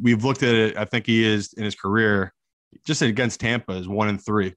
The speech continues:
And think about all those bad teams he played against in the mid two thousands. Still, he just has not performed well when he goes down there. So, uh, uh, nothing's changed. I mean, I'm not shocked, honestly, the public's come in. Again, another offensive lineman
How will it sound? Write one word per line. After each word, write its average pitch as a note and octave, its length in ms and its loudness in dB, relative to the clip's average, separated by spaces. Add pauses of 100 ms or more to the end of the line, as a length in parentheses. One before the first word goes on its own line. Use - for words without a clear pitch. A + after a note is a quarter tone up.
(120)
And G#2 100 -8
think C3 120 0
about B2+ 160 2
all A#2+ 100 4
those A2+ 140 2
bad A2+ 260 -2
teams G#2 240 -4
he G#2+ 80 -6
played A2+ 240 0
against G2+ 340 -2
in G2+ 60 -4
the G2+ 60 -2
mid G2+ 160 -2
two F#2+ 120 -8
thousands. F#2+ 600 -2 (560)
Still, A2 440 -2 (120)
he A2 60 -14
just A2 160 -10
has A2 180 -2
not A2+ 240 -2
performed G#2+ 340 -2
well G2 120 -2
when F#2+ 80 -4
he F#2 60 -4
goes F#2+ 200 -4
down G2 240 -4
there. F#2 140 -8
So, F#2 380 -6 (520)
uh, - 80 -8 (140)
uh, C#3 180 0
nothing's G3 380 2
changed. D3+ 340 0
I C#3 40 2
mean, C3 280 2
I'm B2 120 2
not C3+ 200 0
shocked, A#2 400 0
honestly, C#3 240 -4
the D3+ 80 -4
public's C#3+ 300 -2
come C#3+ 200 2
in. D3+ 320 -2
Again, A2+ 300 0
another B2+ 300 2
offensive B2 440 0
lineman A#2+ 540 -2